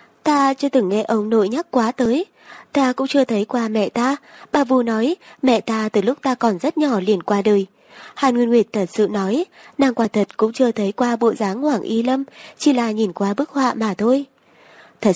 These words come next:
sự, nương ngươi là cô... muội muội của cha ta, năm đó đã gả cho đương kim Hàn thừa tướng,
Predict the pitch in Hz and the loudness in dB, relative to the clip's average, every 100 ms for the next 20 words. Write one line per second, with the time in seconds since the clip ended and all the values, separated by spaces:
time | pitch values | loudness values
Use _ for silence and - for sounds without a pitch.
0 | - 214 202 - - - 262 262 240 247 | 2 0 0 -8 -20 -6 4 4 4 2
1 | 240 233 - - 220 196 - 208 - - | 2 0 -6 -4 0 0 0 -2 -4 -14
2 | - - 285 254 254 226 233 202 220 233 | -20 0 0 2 2 2 0 -2 -2 -2
3 | 254 262 285 - - - 240 226 208 190 | 0 0 -2 -10 -20 -2 0 2 0 0
4 | 262 - _ _ 254 285 240 165 220 208 | -2 -6 _ _ 0 2 0 -2 -2 0
5 | 208 202 208 226 208 220 185 220 185 214 | 0 -2 -2 -2 -2 -4 0 0 2 2
6 | 202 | 0